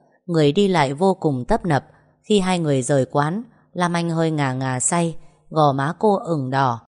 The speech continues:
Phải nắm tay, Khải mới có thể bước vững xuống cầu thang. Anh nhìn dáng vẻ của cô mà mê đắm, cổ họng khô khan bỏng rát, ghé vào tai cô nói bằng giọng trầm khàn: "Về nhà anh nhé." Cô xấu hổ cúi đầu,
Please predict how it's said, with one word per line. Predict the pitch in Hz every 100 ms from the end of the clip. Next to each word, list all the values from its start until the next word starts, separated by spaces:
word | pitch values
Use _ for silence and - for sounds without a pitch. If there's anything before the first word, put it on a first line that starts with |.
| _ _ _ _ -
Phải | 147
nắm | 135 143
tay, | 208 190 180 170 - -
Khải | 185 139
mới | 139
có | 180
thể | 190 202 131
bước | 190 226
vững | 190 208
xuống | 233 175 196
cầu | 190 123
thang. | 156 160 160 - _ _ _ _ _ _
Anh | - 202
nhìn | 175 143
dáng | 139 147 180
vẻ | 208
của | 151 139
cô | - 170
mà | 170 143
mê | 131 165 165
đắm, | 160 180 254 _ _ _
cổ | - 131
họng | 135 139 135 135
khô | - 180
khan | 170 175 160
bỏng | 147 131
rát, | 127 190 247 - - _ -
ghé | 165 156 202
vào | 208 151
tai | 127 156
cô | 156 160
nói | 156 143
bằng | 185 185 135
giọng | 139 135 127
trầm | 156 135
khàn: | 127 147 135 123 - _ _ _ _ _
"Về | 143 143
nhà | 131 135 123
anh | 180 170
nhé." | 185 226 - - _ _ _ -
Cô | 180
xấu | 165 147
hổ | 185 185
cúi | - 156
đầu, | 190 175 131